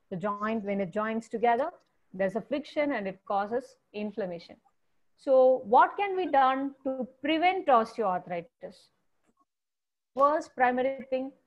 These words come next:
maintain a healthy body weight. Your height and weight proportion or the ratio of the height and weight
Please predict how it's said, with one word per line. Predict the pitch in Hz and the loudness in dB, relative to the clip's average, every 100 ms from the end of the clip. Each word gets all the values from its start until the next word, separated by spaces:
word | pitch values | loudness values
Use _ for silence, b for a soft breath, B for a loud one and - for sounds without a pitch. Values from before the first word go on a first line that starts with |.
| _ | _
maintain | 208 247 262 285 254 | -4 -2 -2 -4 -4
a | |
healthy | 247 220 254 285 247 277 | -6 0 2 0 -2 -4
body | 220 208 208 220 | -2 -2 -2 -2
weight. | 185 175 175 - _ b b b | -2 -4 -6 -16 _ b b b
Your | 202 196 | -8 -4
height | 226 247 302 302 | 2 2 2 0
and | 240 180 | -2 0
weight | 208 240 - | -2 -2 -6
proportion | 208 185 214 220 262 247 | -10 -6 -4 -4 -6 -8
or | 190 | -6
the | 180 | -6
ratio | 208 240 285 | -4 -4 -2
of | 277 | -4
the | 214 | -4
height | 185 175 185 208 | -10 -8 -8 -8
and | 190 170 | -6 -6
weight | 170 | -8